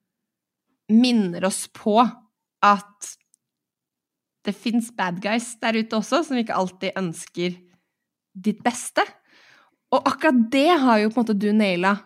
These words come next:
ganske mye med Naken. For det er jo, ja, det kommer jo på en måte bilder på avveie, og det er på en måte noe som skjer, men, men det, det ligger liksom en viss ondskap bak det. Det er ikke bare en tilfeldighet.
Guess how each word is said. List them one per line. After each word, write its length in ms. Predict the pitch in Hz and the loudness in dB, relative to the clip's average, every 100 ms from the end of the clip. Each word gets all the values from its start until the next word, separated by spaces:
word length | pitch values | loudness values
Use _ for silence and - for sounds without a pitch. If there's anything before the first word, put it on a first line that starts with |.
| - | -4
ganske 400 | 220 196 - 202 | 0 0 -2 -4
mye 260 | 190 190 196 _ _ _ _ - | -2 -2 -4 _ _ _ _ -4
med 400 | 202 185 175 175 - _ | 0 2 0 -2 -10 _
Naken. 400 | 196 165 - - - _ _ _ _ _ _ _ _ _ _ _ | 0 0 -2 -16 -18 _ _ _ _ _ _ _ _ _ _ _
For 120 | - | 2
det 80 | 240 | 4
er 60 | 233 | 6
jo, 60 | 262 | 6
ja, 180 | 254 302 | 6 6
det 120 | 285 254 | 4 0
kommer 320 | 233 196 196 | 0 0 -2
jo 60 | |
på 80 | 220 | -2
en 40 | 254 | -2
måte 100 | 214 | 0
bilder 380 | 196 202 175 185 180 | 0 0 0 -4 -4
på 180 | 190 | -2
avveie, 800 | 180 180 175 185 180 165 160 185 | 0 0 0 0 -2 0 -2 0
og 80 | 190 | 2
det 60 | 170 | 0
er 80 | 175 | 2
på 60 | |
en 40 | 208 | 0
måte 100 | 190 | 0
noe 220 | 196 180 | -2 -4
som 160 | 180 180 | -4 -6
skjer, 240 | 180 208 214 | -2 0 2
men, 140 | 214 - - _ _ _ _ _ _ - | 0 -2 -14 _ _ _ _ _ _ 0
men 140 | 220 240 | 4 4
det, 60 | - - | 2 -6
det 200 | 208 247 | -2 2
ligger 340 | 240 190 262 302 | 0 0 0 2
liksom 220 | 254 254 | 2 2
en 120 | 262 | 4
viss 160 | 240 - - - | 2 -2 -10 -2
ondskap 800 | 196 180 175 - - 311 370 - - _ _ _ - | 0 2 0 -4 -2 -4 -4 -12 -20 _ _ _ -4
bak 440 | 208 208 - - - | 2 2 2 -14 -2
det. 80 | 453 269 _ _ _ _ | 0 -2 _ _ _ _
Det 160 | - 254 | -4 -2
er 20 | |
ikke 140 | - 254 | 2 6
bare 320 | 294 220 190 | 6 6 4
en 140 | 196 - | 0 -2
tilfeldighet. 840 | 254 262 208 190 233 339 - - | -2 0 -2 0 0 0 -2 -16